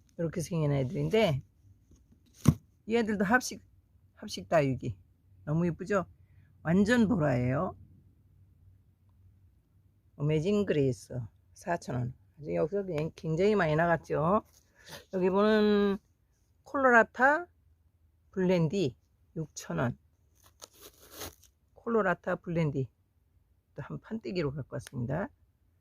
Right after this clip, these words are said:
어떻게 생겼냐면 얘는 화분이 좀 커요. 딴 거보다. 이렇게 물도 예쁘게 들고 이렇게 생긴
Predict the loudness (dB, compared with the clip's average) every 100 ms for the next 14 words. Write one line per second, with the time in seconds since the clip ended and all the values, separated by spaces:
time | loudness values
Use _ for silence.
0 | _ _ _ _ _ -20 -10 -6 0 4
1 | 4 4 4 4 4 4 4 4 2 -4
2 | -2 2 2 2 -2 -4 0 2 4 4
3 | 0 _ _ _ _ _ _ _ _ _
4 | _ _ -8 -4 0 0 2 2 0 _
5 | _ _ _ _ _ _ _ _ _ _
6 | -20 _ _ _ _ _ _ _ _ _
7 | _ _ _ _ _ _ -18 -18 -16 -18
8 | -18 _ _ _ -12 -8 -4 0 0 0
9 | -2 0 -2 -2 -4 -6 -18 -20 -20 _
10 | _ _ _ _ _ _ _ _ _ _
11 | _ _ _ -18 -18 -16 -8 -4 -2 0
12 | 0